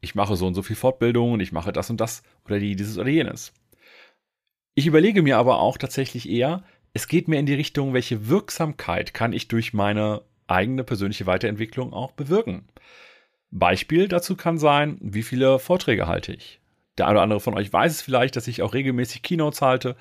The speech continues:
oder allgemein auch Vorträge und das total gut finde. Das gibt mir viel Energie und ich habe viel Freude daran. Aber wie oft werde ich angefragt? Wie oft werden danach auch Leute nochmal in den Dialog treten mit mir zu dem Thema, das ich vorgestellt habe,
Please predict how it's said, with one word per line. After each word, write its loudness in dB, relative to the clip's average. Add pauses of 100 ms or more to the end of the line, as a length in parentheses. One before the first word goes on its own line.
(260)
oder 2
allgemein 2
auch 0
Vorträge -2
und -4
das -2
total -4
gut -2
finde. -2
Das -6
gibt -6
mir 2
viel 0
Energie 2
und 0
ich -6
habe -6
viel -4
Freude 0
daran. -2 (920)
Aber 6 (100)
wie 4
oft -2
werde 4
ich 0
angefragt? -4
Wie -2
oft -2 (760)
werden 4
danach 2
auch -4
Leute 2
nochmal 0
in 2
den 0
Dialog 2 (120)
treten 0
mit -6
mir -4 (140)
zu 0
dem 2
Thema, 2
das -2
ich -8
vorgestellt -2
habe, -8